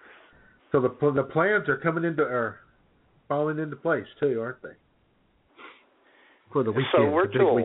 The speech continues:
Speaker 1: weekend.
Speaker 2: So, yeah, yeah. So we're told.
Speaker 1: We have t-, we have a tentative schedule, which he might have just made up just to, you know, get you to leave him alone.
Speaker 2: It's not even a tentative schedule. It's more of an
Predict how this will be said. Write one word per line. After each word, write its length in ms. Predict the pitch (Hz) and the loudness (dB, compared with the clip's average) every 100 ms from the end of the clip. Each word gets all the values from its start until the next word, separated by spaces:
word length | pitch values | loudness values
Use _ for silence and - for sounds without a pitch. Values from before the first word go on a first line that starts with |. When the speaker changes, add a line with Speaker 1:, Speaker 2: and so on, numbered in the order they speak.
| 85 | -2
Speaker 1:
weekend. 180 | 104 85 _ _ | -10 -12 _ _
Speaker 2:
So, 140 | 143 - - _ _ 165 | -2 -2 -12 _ _ -2
yeah, 340 | 160 170 156 113 - - | 2 4 2 -2 -10 -16
yeah. 200 | 123 113 - _ _ _ _ - | -14 -14 -18 _ _ _ _ -12
So 120 | 117 | -10
we're 100 | 123 | -8
told. 160 | 135 | -4
Speaker 1:
We 40 | 113 | -2
have 120 | 104 - - | -2 -6 -8
t-, 60 | 120 - _ _ _ _ - - | -8 -10 _ _ _ _ -20 0
we 80 | 127 | 2
have 100 | 107 | 2
a 80 | 107 - | -2 -4
tentative 360 | 156 135 139 117 - | 0 0 0 -4 -4
schedule, 520 | 139 127 123 131 131 - _ _ _ _ | -2 -2 -2 -4 -6 -12 _ _ _ _
which 140 | 139 | -2
he 80 | 165 | 0
might 220 | 160 175 | 2 2
have 80 | 135 | 0
just 160 | 123 110 | -2 -4
made 280 | 127 123 123 | 0 0 0
up 200 | 120 - | -4 -8
just 180 | 110 - | -16 -12
to, 120 | 95 - - | -14 -16 -16
you 120 | 123 | -14
know, 180 | 90 92 - | -14 -14 -8
get 120 | 120 | -6
you 80 | 117 | -4
to 80 | 107 | -4
leave 160 | 110 | -4
him 80 | 104 | -6
alone. 320 | 98 107 101 85 _ _ _ _ _ _ _ | -10 -10 -10 -14 _ _ _ _ _ _ _
Speaker 2:
It's 100 | - | -4
not 160 | 330 330 | -2 0
even 220 | 320 302 | 0 0
a 60 | 233 - | -2 -4
tentative 320 | 254 240 170 123 - | -6 -4 -4 -4 -8
schedule. 400 | 196 170 127 113 | -2 0 0 -4
It's 100 | 123 - | -6 -4
more 160 | 220 | -4
of 80 | 185 | -2
an 100 | 107 | -4